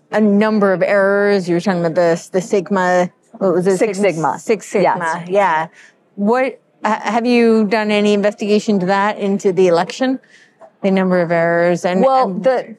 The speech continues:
Speaker 2: the election law says that
Speaker 1: Yeah.
Speaker 2: by the Hava law says that you're allowed one error in a hundred and twenty-five thousand votes. That's
Speaker 1: Okay.
Speaker 2: the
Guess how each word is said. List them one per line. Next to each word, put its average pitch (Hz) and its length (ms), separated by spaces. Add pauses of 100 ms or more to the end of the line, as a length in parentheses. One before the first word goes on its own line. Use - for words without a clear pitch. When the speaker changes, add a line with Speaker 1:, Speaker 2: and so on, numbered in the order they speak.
Speaker 2:
the 254 460
election 269 560
law 202 240
says 170 380
that 170 200
Speaker 1:
Yeah. 170 140
Speaker 2:
by 180 220
the 190 120
Hava 175 320
law 151 320 (280)
says 208 320
that 202 200
you're 196 140
allowed 175 380
one 190 440
error 160 480 (420)
in 185 160
a 160 80
hundred 185 420
and 160 140
twenty-five 170 540
thousand 147 440
votes. 143 460
That's 165 320
Speaker 1:
Okay. 190 120
Speaker 2:
the - 240